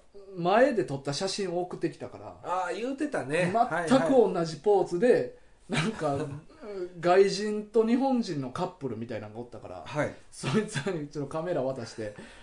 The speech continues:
Speaker 1: あの、まずシュウの写真見して。
Speaker 2: はい。
Speaker 1: で、「こいつと同じポーズ撮るから、これと全く同じ写真撮ってくれ」ってお願いして。
Speaker 2: <laughs> で、撮れたんですね。
Speaker 1: 撮れた、撮れた。
Speaker 2: で、送ったんですか？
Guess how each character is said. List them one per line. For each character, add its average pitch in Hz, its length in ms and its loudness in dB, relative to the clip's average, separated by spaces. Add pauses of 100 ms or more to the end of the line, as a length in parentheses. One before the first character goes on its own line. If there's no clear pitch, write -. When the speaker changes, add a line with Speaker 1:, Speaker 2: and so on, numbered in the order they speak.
(140)
Speaker 1:
あ 151 140 0
の、 143 300 -2 (320)
ま 240 180 10
ず 226 140 2
シ - 180 4
ュ 302 80 6
ウ 220 60 6
の 156 80 2
写 143 120 -2
真 127 180 -6
見 107 80 -10
し - 100 -14
て。 98 120 -16 (180)
Speaker 2:
は 151 120 -2
い。 139 100 -4 (360)
Speaker 1:
で、 175 120 4 (140)
「こ 254 180 10
い 254 80 4
つ - 180 -12
と 262 220 8
同 190 140 4
じ 175 120 -4
ポ 247 200 6
ー - 40 4
ズ 156 100 -4
撮 151 120 -4
る 147 100 -2
か 143 120 -6
ら、 123 220 -8 (340)
こ 254 160 8
れ 269 80 6
と 254 160 6
全 311 180 2
く - 400 6
同 175 120 4
じ 160 100 -4
写 226 100 4
真 220 180 -2
撮 156 100 -2
っ - 40 -8
て 156 80 -4
く 165 100 -2
れ」 147 60 -2
っ 127 40 -6
て 127 80 -6
お 135 40 -4
願 135 240 -4
い 147 40 -2
し - 80 -6
て。 143 200 -2 (540)
Speaker 2:
<laughs> - 500 4
で、 220 120 -4
撮 214 160 0
れ 233 80 6
た 180 100 2
ん 120 40 0
で 113 40 -6
す 127 60 -6
ね。 220 100 0
Speaker 1:
撮 - 140 4
れ 180 80 6
た、 143 100 -2
撮 123 100 -4
れ 110 60 -4
た。 180 100 -8
Speaker 2:
で、 302 80 2 (240)
送 226 200 2
っ - 20 -4
た 120 80 -4
ん - 40 -2
で - 20 -12
す - 60 -16
か？ - 120 -16